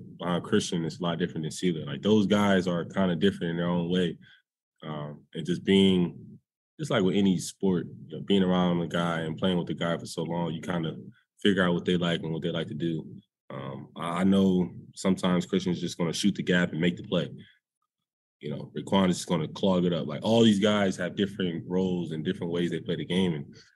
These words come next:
you know, it's my job as a linebacker to make him right and definitely getting a great feel for that. In this defense, it allows me to do, you know, other things now. So definitely excited.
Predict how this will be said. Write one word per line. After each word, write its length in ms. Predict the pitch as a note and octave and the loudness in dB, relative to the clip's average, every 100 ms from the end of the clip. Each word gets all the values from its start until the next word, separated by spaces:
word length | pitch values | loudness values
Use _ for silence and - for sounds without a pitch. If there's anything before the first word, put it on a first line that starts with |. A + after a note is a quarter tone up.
| _ | _
you 80 | D#2+ | -6
know, 60 | |
it's 120 | D#2+ F2+ | -4 0
my 140 | F2+ | 0
job 320 | E2 E2+ E2 | 0 0 -2
as 120 | D#2+ | -4
a 40 | D#2 | -4
linebacker 480 | E2 F2 D#2 D2+ D2 | -2 -2 -2 -6 -6
to 100 | D#2+ | -4
make 180 | D#2+ | -4
him 140 | D#2+ D2+ | -4 -4
right 240 | E2+ F2 | -2 -2
and 140 | D#2 C#2+ - _ _ _ _ _ _ _ _ | -4 -10 -18 _ _ _ _ _ _ _ _
definitely 320 | F2 E2+ E2+ | -2 -2 -4
getting 200 | D#2 D#2+ | -4 -4
a 40 | C#2+ | -4
great 200 | E2 - | -4 -4
feel 220 | F2+ F2+ | -4 -4
for 80 | D2+ | -4
that. 140 | D2 | -6
In 60 | C#2+ | -6
this 140 | D#2+ | -8
defense, 560 | - F2+ - D#2+ - - | -2 -2 -2 -8 -8 -12
it 60 | D#2 | -8
allows 320 | D#2+ E2 E2+ | -4 -4 -4
me 100 | E2 | -4
to 40 | D2+ | -4
do, 260 | E2 D#2 D2+ | -4 -4 -6
you 100 | D#2 | -8
know, 220 | D2 - - - | -8 -10 -18 -4
other 180 | F#2 F2+ | -2 -2
things 320 | E2 F#2+ F2 | 0 2 2
now. 200 | E2 D2+ | 0 -6
So 280 | - D2+ D2 - _ _ _ _ _ _ _ | -8 -10 -12 -16 _ _ _ _ _ _ _
definitely 280 | E2+ - D#2+ | -6 -4 -6
excited. 320 | - E2 C#2+ | -4 -6 -6